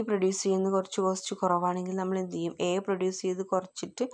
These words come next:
ബി കൂടുതലായിട്ട് ആക്കിയിട്ട് രണ്ടിനും കൂടി എന്ത് ചെയ്യും? മാക്സിമം പ്രോഫിറ്റ് ഏൺ ചെയ്യാനായിട്ട് ട്രൈ ചെയ്യും. അങ്ങനെ ഒരു സ്യൂട്ടബിൾ ആയിട്ടുള്ള ഒരു ബെസ്റ്റ് പ്രൊഡക്റ്റ് മിക്സ് അല്ലെങ്കിൽ സെയിൽസ് മിക്സ്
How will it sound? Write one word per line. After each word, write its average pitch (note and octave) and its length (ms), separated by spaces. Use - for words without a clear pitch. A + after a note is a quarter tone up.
ബി G3+ 180
കൂടുതലായിട്ട് F#3 720
ആക്കിയിട്ട് F3 380
രണ്ടിനും F#3 440
കൂടി G#3 260
എന്ത് F#3+ 220
ചെയ്യും? E3 220
മാക്സിമം D#3+ 480
പ്രോഫിറ്റ് D#3 480
ഏൺ D#3+ 180
ചെയ്യാനായിട്ട് D#3 580
ട്രൈ A3 260
ചെയ്യും. E3+ 360
അങ്ങനെ B3 240
ഒരു C#4+ 140
സ്യൂട്ടബിൾ C4+ 440
ആയിട്ടുള്ള A#3 300
ഒരു A3 140
ബെസ്റ്റ് A#3 520
പ്രൊഡക്റ്റ് G3 500
മിക്സ് - 380
അല്ലെങ്കിൽ F#3+ 320
സെയിൽസ് F#3+ 480
മിക്സ് F3+ 420